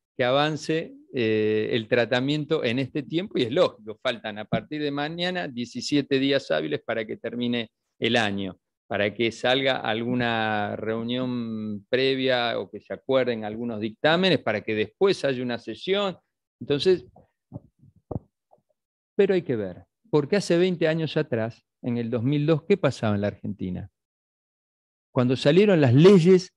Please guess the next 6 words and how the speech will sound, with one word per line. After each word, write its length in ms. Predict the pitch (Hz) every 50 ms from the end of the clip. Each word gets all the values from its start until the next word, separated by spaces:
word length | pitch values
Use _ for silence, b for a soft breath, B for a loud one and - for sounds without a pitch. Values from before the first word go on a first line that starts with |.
| _ _ _ _ _ _ _ -
de 120 | 131 131 123
presupuestos 800 | - - 127 117 - - 123 113 - 165 160 143 - - 131 120
mínimos, 500 | 127 127 117 113 113 113 110 110 113 120
en 80 | 127 135
el 120 | 139 143
momento 760 | 147 156 170 185 226 247 247 226 214 - 240 226 220 - _